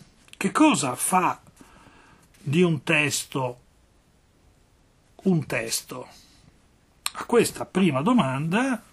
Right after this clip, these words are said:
dovremo poi, eh, aggiungerne una seconda, che suona così. Che cosa fa di un testo letterario qualcosa di più e di diverso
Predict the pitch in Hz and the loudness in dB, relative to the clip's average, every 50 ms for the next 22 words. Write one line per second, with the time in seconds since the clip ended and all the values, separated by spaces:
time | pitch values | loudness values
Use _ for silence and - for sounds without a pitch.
0 | - _ - - 156 147 165 170 156 139 127 - - 160 151 151 143 127 127 - | -20 _ -10 -8 -4 -2 -2 -2 -2 -4 -6 -4 -2 -2 0 0 -2 -4 -6 -10
1 | - _ _ _ _ _ - - - - - - - - - - _ _ _ _ | -14 _ _ _ _ _ -20 -20 -20 -20 -20 -20 -20 -20 -20 -20 _ _ _ _
2 | _ _ _ _ _ _ _ _ _ - - 156 151 143 139 - - - 160 143 | _ _ _ _ _ _ _ _ _ -6 -2 -2 -2 -2 -4 -6 -8 -8 -6 -6
3 | 147 147 160 220 240 214 170 143 147 139 139 135 131 127 - - 196 190 170 147 | -2 0 4 4 6 6 4 2 0 -2 -2 -4 -8 -4 0 2 2 2 2 0
4 | - - - - - - 131 123 117 113 117 120 123 165 214 269 262 - - _ | -2 -4 -6 -8 -8 -6 -6 -6 -6 -6 -6 -4 -2 -2 0 -2 -2 -6 -10 _
5 | - - 131 - - 160 156 147 123 123 113 - - - - 147 135 120 117 127 | -14 -10 -8 -4 0 0 0 0 -2 -6 -10 -12 -10 -6 -2 -2 -2 -2 -2 -2
6 | 131 127 147 196 247 254 - - - - - - - - - - - - - - | 0 2 2 2 0 0 -4 -8 -20 -20 -20 -20 -20 -20 -20 -20 -20 -20 -20 -20
7 | _ - - _ _ _ - - 240 202 - - 330 277 175 151 131 - - - | _ -20 -20 _ _ _ -2 -2 -2 2 4 6 6 6 4 2 -2 -2 2 4
8 | 160 143 131 120 143 165 156 147 135 - - - 226 240 208 - - - 185 160 | 4 4 2 2 0 0 0 -2 -4 -4 0 2 2 4 4 2 0 0 2 2
9 | 156 147 147 - 151 147 147 156 165 185 202 214 214 220 220 233 240 254 254 254 | 2 2 0 0 -2 0 2 2 4 4 4 4 4 4 2 2 4 4 4 4
10 | 240 - _ _ _ _ _ _ - - 185 170 160 - - - 269 269 226 202 | 2 0 _ _ _ _ _ _ 0 2 2 2 2 0 2 4 4 4 4 2
11 | 165 139 139 156 135 - _ - 214 247 277 285 294 277 - - _ _ _ - | 0 0 -2 -8 -10 -10 _ -2 2 4 8 8 8 6 6 0 _ _ _ 2
12 | - 175 160 151 180 220 196 165 156 143 135 151 165 190 202 226 214 214 - - | 4 4 4 4 4 2 2 2 0 -2 -2 -2 -2 0 0 0 -2 -2 -2 -2
13 | - 220 233 247 254 240 - - | 0 4 4 4 4 4 0 -4